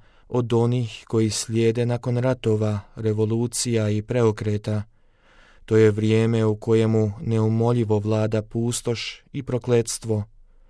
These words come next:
Strašne posljedice izvanjskih razaranja zahvaćaju i čovjekovu nutrinu i on ne osjeća drugo nego razočaranje, gorčinu i beznađe. Revolucija, pobuna,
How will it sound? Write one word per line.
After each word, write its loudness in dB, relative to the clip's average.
Strašne -2
posljedice 0
izvanjskih -4
razaranja 2
zahvaćaju 0
i 0
čovjekovu 0
nutrinu 0
i -2
on 0
ne 2
osjeća -2
drugo 0
nego 0
razočaranje, -2
gorčinu -2
i 0
beznađe. -2
Revolucija, 0
pobuna, 2